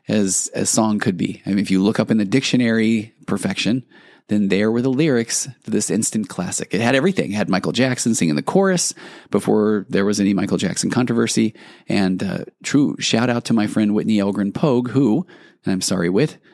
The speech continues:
had a Michael Jackson poster in her locker, I believe, in eighth grade at Indian Hills Middle School.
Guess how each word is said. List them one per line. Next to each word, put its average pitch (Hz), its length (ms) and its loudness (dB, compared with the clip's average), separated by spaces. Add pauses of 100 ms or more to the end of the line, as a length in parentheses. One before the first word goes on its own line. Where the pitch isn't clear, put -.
had 110 160 0
a - 20 2
Michael 113 260 2
Jackson 107 360 0
poster 131 380 0
in 95 140 0
her 151 80 2
locker, 127 380 0
I 98 60 2
believe, 95 400 2
in 101 100 2
eighth - 220 0
grade 98 240 0
at 110 80 2
Indian 95 260 2
Hills 92 240 0
Middle 101 180 0
School. 98 380 2